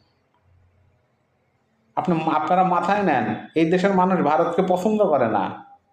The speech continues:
এই দেশের মানুষের কাছে ভারতের আসল রূপ একদম উন্মোচিত। এদেশের মানুষ জানে যে ভারত বাংলাদেশকে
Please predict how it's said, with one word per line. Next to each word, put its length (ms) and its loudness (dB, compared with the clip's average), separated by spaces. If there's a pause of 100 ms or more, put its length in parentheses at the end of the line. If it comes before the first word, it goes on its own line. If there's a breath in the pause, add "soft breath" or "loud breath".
(140)
এই 120 0
দেশের 280 0
মানুষের 400 0
কাছে 200 0
ভারতের 640 0
আসল 380 0
রূপ 320 2
একদম 380 2
উন্মোচিত। 640 2 (920)
এদেশের 340 0
মানুষ 440 0
জানে 320 0
যে 120 0
ভারত 580 -2 (540 loud breath)
বাংলাদেশকে 920 0